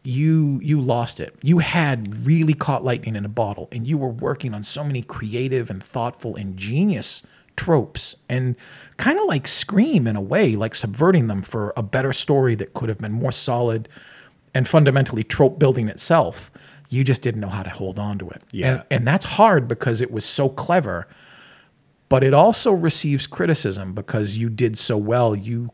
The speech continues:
Speaker 1: could have thought a little bit more and done better, I think.
Speaker 2: Yeah, I think, um,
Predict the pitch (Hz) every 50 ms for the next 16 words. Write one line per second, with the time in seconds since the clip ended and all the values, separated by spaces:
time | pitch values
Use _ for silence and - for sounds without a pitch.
0 | _ - - 151 123 117 - - - - 110 107 104 92 92 95 107 104 101 98
1 | 98 95 - 110 107 107 101 98 98 98 95 95 98 98 98 95 - - 156 190
2 | 180 95 90 90 110 - - - - 104 101 - - 104 - - - - - -
3 | - - _ - 143 147 139 131 - - 143 151 147 - 214 226 226 220 - -
4 | - - 156 156 151 143 139 131 127 117 110 101 98